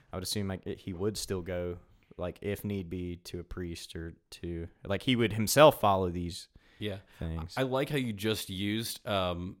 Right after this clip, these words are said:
Speaker 2: a idiom based off of the Sermon on the Mount to describe the Sermon on the
Speaker 1: <laughs>
Speaker 2: Mount, to go the extra mile. <laughs> Like,
Speaker 1: Oh, yeah.
Speaker 2: <laughs> that literally comes from the Sermon on the
Speaker 1: <laughs> Right.
Speaker 2: Mount. Um, anyways. <laughs> Uh,
Speaker 1: But we don't have anything in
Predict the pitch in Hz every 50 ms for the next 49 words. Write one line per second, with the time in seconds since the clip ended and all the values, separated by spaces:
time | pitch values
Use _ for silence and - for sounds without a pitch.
0 | - 113 107 101 95 95 92 92 - - - 113 107 113 113 120 120 113 101 -
1 | - 104 95 - - 110 107 110 - - 120 107 104 - 107 95 98 - 113 104
2 | 101 98 92 95 98 98 92 107 92 95 95 - - 95 92 92 101 - 127 110
3 | 110 117 113 165 156 127 139 151 147 - 160 139 - - - 135 - 185 160 120
4 | 147 156 160 151 143 139 139 - - - 127 113 117 120 117 113 147 147 139 147
5 | 190 - 277 - - 415 - - - 339 - - - - - 139 147 147 156 147
6 | 117 101 - 170 - - - - - - - - _ _ _ - 123 120 120 113
7 | 123 135 131 127 123 120 120 - 123 117 110 - - - 127 113 98 92 - 110
8 | - - 123 107 101 92 95 98 98 90 87 - - - - - 180 - - -
9 | - - - - - 120 117 113 110 101 98 95 95 95 95 - - - _ _
10 | _ - - - _ _ _ - - 156 143 135 113 104 117 120 - 151 - -
11 | - - 220 220 180 - - _ _ _ - - - - - - - - _ -
12 | - 123 120 117 110 104 98 165 175 156 165 165 156 147 151 147 143 131 139 131
13 | 127 - 131 127 120 120 - - 135 135 131 127 120